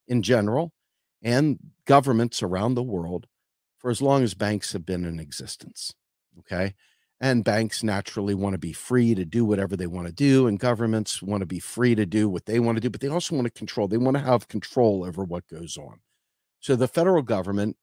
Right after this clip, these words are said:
because there were so many problems back in the day, wanted to create a central clearing system, payment system.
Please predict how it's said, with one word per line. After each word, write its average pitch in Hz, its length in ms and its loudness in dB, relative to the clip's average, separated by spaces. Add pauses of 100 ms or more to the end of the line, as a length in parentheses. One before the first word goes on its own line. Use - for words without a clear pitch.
(280)
because 110 360 0
there 107 80 -2
were 90 80 -4
so - 280 2
many 127 160 6
problems 98 600 0
back 82 300 -6
in 85 60 -8
the 78 100 -10
day, 87 240 -8
wanted 131 280 -2
to - 80 -6
create 104 360 -2
a 90 60 -6
central 117 600 0 (340)
clearing 120 480 6
system, 95 380 -6
payment 120 400 0
system. 87 480 -10